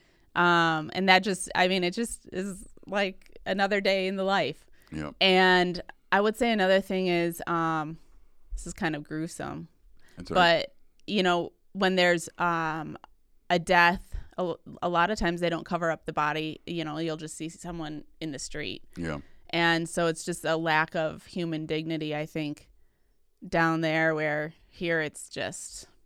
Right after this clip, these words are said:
Speaker 1: I mean, that would be crazy if
Speaker 2: Absolutely.
Speaker 1: that happened. So,
Speaker 2: Yeah.
Speaker 1: um,
Speaker 2: Now, is the mission you worked with still there?
Speaker 1: Yes.
Speaker 2: And, and are they still operating
Speaker 1: Yep.
Speaker 2: successfully?
Speaker 1: Yep.
Speaker 2: And, uh,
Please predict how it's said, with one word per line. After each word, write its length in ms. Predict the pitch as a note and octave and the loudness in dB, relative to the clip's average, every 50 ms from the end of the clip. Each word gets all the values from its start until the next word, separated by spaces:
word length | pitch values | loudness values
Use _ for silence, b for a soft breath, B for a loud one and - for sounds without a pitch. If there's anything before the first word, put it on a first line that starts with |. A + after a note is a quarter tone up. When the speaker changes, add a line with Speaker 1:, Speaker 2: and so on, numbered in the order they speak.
| _ _ - | _ _ -10
Speaker 1:
I 60 | E3+ | -8
mean, 200 | D#3+ D3+ D#3 D3+ | -6 -6 -4 -2
that 180 | D3+ C3+ - | -2 -2 -2
would 160 | - - - - | -2 -6 -8 -8
be 240 | - - - - | -10 -10 -10 -10
crazy 580 | - - - F#3 D#3+ - - - - F#2+ F#2 F#2 | -14 -12 -8 -6 -6 -6 -6 -10 -10 -12 -10 -10
if 260 | F2 - - _ _ _ _ _ _ - | -12 -14 -16 _ _ _ _ _ _ -14
Speaker 2:
Absolutely. 600 | - F2 D2+ - - E2 D#2+ D#2+ D2+ - - D#2 - _ _ _ _ _ - | -12 -12 -12 -12 -10 -8 -8 -8 -8 -8 -14 -18 -18 _ _ _ _ _ -10
Speaker 1:
that 160 | - - - | -8 -8 -8
happened. 380 | E3+ C#3+ - - - - - E3+ | -8 -10 -10 -10 -12 -14 -12 -12
So, 360 | - - E3 D3 - - F3+ b b b b b b b b b b b b b b - | -10 -6 -6 -4 -4 -6 -8 b b b b b b b b b b b b b b 2
Speaker 2:
Yeah. 460 | F3 F3 F3 F3 E3+ E3+ E3+ E3+ E3 | 4 4 6 6 6 6 4 4 2
Speaker 1:
um, 160 | E3+ E3+ E3 | 2 -2 -2
Speaker 2:
Now, 120 | E3+ A2 A#2+ | 0 0 0
is 100 | A#2+ A2 | 0 0
the 80 | A#2+ | 0
mission 360 | A#2+ C3 D3+ D3+ - C3+ A2+ A#2 | 0 0 0 0 -2 -4 -2 -2
you 100 | A2+ A2 | -2 0
worked 240 | A#2 B2 B2 - | -2 -2 -4 -2
with 160 | B2+ A#2+ A2+ - | -2 -2 -2 -2
still 260 | - - B2 A2 G#2 | -6 -4 -2 -2 -2
there? 220 | G#2+ G2+ A2 B2 _ _ _ _ _ _ _ _ _ _ _ _ _ _ _ - | -2 -4 -4 -6 _ _ _ _ _ _ _ _ _ _ _ _ _ _ _ -2
Speaker 1:
Yes. 400 | G#3+ F#3 C#3+ - - - - - _ _ - | 2 2 2 0 -2 -12 -18 -20 _ _ -10
Speaker 2:
And, 160 | - F#2+ F#2+ D2 | -6 -6 -6 -4
and 160 | E2+ F2+ F2+ | -4 -2 -2
are 100 | F2 F2 | 0 -2
they 80 | E2+ E2 | -2 -4
still 280 | - - F2+ D#2+ - - | -6 -6 -6 -6 -6 -4
operating 560 | D#2+ E2+ D#2+ - F2+ F2+ G#2 G2+ G2 G2 F#2+ | -4 -4 -4 -2 -4 -4 -4 -4 -6 -6 -4
Speaker 1:
Yep. 160 | F#2+ F3 D#3+ | -2 -2 -2
Speaker 2:
successfully? 500 | E2+ D#2+ - E2 E2+ - - - F#2+ G2 G#2+ _ _ - | -4 -6 -8 -8 -8 -8 -10 -12 -14 -14 -16 _ _ -6
Speaker 1:
Yep. 180 | F#3 F#3+ - - - - b b b b b b b b b b b - | -4 -4 -4 -4 -10 -20 b b b b b b b b b b b -10
Speaker 2:
And, 280 | - E2+ E2+ E2 D#2+ | -8 -6 -6 -4 -4
uh, 100 | E2 D#2+ | -4 -4